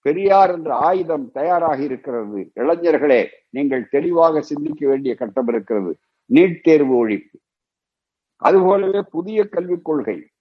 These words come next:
அதுபோலவே நேற்று வந்திருக்கிற புதிய கலாச்சார ஆராய்ச்சி என்ற பெயராலே முழுக்க முழுக்க பார்ப்பனர்களும் சமஸ்கிருத பண்டிதர்களும் சேர்ந்து ஒரு பதினாறு பேர் கொண்ட கமிட்டி என்றால், அதிலே தென்னிந்திய கலாச்சாரம், திராவிட கலாச்சாரத்துக்கு இடமே கிடையாது.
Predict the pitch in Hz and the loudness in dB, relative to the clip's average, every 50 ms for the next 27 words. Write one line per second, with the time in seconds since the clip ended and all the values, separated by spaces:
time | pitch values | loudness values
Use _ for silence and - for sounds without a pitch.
0 | _ _ _ _ _ _ - 120 165 208 196 190 202 214 208 202 208 208 190 147 | _ _ _ _ _ _ -2 0 2 2 2 4 2 2 2 2 2 0 0 0
1 | 156 175 190 196 - 190 175 175 180 196 185 185 - 180 190 208 208 _ - 196 | 0 0 0 0 -2 -6 -6 -6 -6 -8 -8 -8 -8 -6 -6 -6 -8 _ -12 -10
2 | 190 233 233 226 - - 180 202 220 247 247 - - 226 208 208 196 185 175 175 | -4 0 0 0 0 2 4 6 6 6 4 4 2 2 2 4 2 2 0 0
3 | 180 185 185 180 - - 196 180 165 175 165 151 165 160 156 160 151 143 147 139 | 0 0 -2 -2 -4 -6 -8 -6 -4 -4 -4 -4 -2 -2 0 -2 -2 -2 -2 -4
4 | 127 113 _ _ _ _ _ _ - 151 208 240 208 - 220 185 190 196 180 - | -6 -8 _ _ _ _ _ _ -8 -8 -8 -6 -4 -4 -4 -2 -2 -4 -4 -6
5 | 190 - - 165 190 196 190 - 175 165 165 139 156 151 147 135 127 - _ _ | -8 -2 2 4 4 4 2 0 0 0 2 2 2 2 2 0 -2 -6 _ _
6 | _ _ - - 160 190 226 208 - 226 208 196 185 165 151 160 165 170 170 160 | _ _ -4 -2 -2 0 -2 -4 -2 -2 0 0 0 0 0 -2 -2 -2 -4 -2
7 | 147 165 160 147 127 - 165 160 160 156 151 147 143 139 127 104 - _ _ _ | -2 -2 -4 -6 -4 0 0 0 0 0 0 2 4 4 4 2 -2 _ _ _
8 | _ - - 156 156 131 - 143 165 190 202 220 220 220 214 208 185 196 208 202 | _ -2 0 0 0 2 2 0 0 2 2 4 4 6 4 4 2 -2 -4 -6
9 | 185 180 180 180 170 165 - 156 147 165 185 180 - 170 160 151 156 147 143 139 | -6 -8 -12 -10 -10 -10 -8 -8 -8 -8 -10 -14 -8 -8 -6 -6 -4 0 2 2
10 | 127 120 - - _ _ _ _ - - - 156 165 160 156 147 147 - 151 170 | 2 2 0 -6 _ _ _ _ -6 -2 -2 0 0 2 0 0 0 -2 -4 -4
11 | 196 220 233 233 226 220 220 214 185 - 160 170 170 156 - - 160 156 147 151 | -4 -6 -10 -10 -6 0 0 0 2 2 0 0 0 0 0 -2 -2 -2 -2 -2
12 | 135 117 127 143 165 202 226 240 233 220 208 - 185 180 175 165 - 160 156 151 | -4 -2 0 0 2 2 2 0 -2 -2 -4 -2 0 0 0 -2 -4 -4 -6 -6
13 | 147 147 143 _ - 151 - 135 135 139 139 143 139 - - 120 104 95 92 85 | -6 -8 -12 _ -16 -14 -12 -6 -6 -4 -4 -4 -6 -6 -6 -6 -4 -2 -2 -2
14 | 73 69 | -4 -6